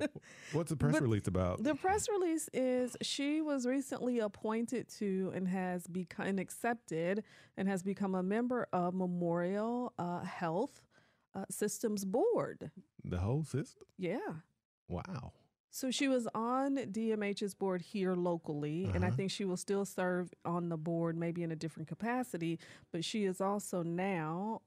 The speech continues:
Speaker 1: uh, will start to be a board member for Memorial Health.
Speaker 2: Hot diggity dog.
Speaker 1: I know.
Speaker 2: That is
Speaker 1: It's a
Speaker 2: amazing.
Speaker 1: birthday.
Speaker 2: Isn't that wonderful?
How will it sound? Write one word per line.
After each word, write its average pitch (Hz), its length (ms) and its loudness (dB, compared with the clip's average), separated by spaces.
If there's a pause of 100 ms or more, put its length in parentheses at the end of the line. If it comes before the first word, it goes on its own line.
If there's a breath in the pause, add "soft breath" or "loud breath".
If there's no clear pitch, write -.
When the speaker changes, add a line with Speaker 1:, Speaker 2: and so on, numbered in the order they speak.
Speaker 1:
uh, 165 260 -2
will 165 200 -2
start - 560 -2
to 185 80 -2
be 165 480 0
a 160 380 -2
board 175 280 0
member 165 300 0
for - 180 -6
Memorial 175 460 0
Health. 240 320 -6
Speaker 2:
Hot 165 200 -4
diggity 151 300 0
dog. 71 360 -4 (100)
Speaker 1:
I 165 160 -2
know. 226 380 -4
Speaker 2:
That 127 220 -2
is 165 80 -2
Speaker 1:
It's 165 60 -2
a 247 40 4
Speaker 2:
amazing. 269 220 2
Speaker 1:
birthday. 285 560 0
Speaker 2:
Isn't 262 120 -4
that 262 140 -4
wonderful? 294 600 -4